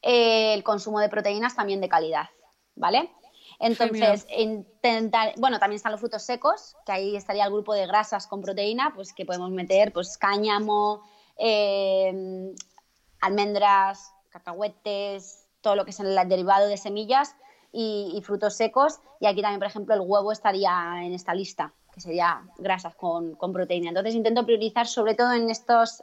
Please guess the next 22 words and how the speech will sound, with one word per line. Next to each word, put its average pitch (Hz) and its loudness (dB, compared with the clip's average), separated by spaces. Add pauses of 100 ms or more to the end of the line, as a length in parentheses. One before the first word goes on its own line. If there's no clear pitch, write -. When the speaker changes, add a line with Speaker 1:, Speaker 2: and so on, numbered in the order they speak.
(120)
Speaker 1:
macronutrientes, 220 0 (300)
metiendo 208 2
algo 208 4
de 214 4
aporte 220 -2
de 220 -4
verduras 247 -2
siempre, 240 -6 (400)
pero 247 4
a 233 4
lo 233 -4
mejor 240 -8
priorizando 233 -8
más 233 -8
en 226 -8
verduras 226 -2 (200)
de 185 -4
hoja 196 -2
verde, 175 -6 (400)
pues 190 -14
espárragos, 190 2 (260)
espinacas, 190 2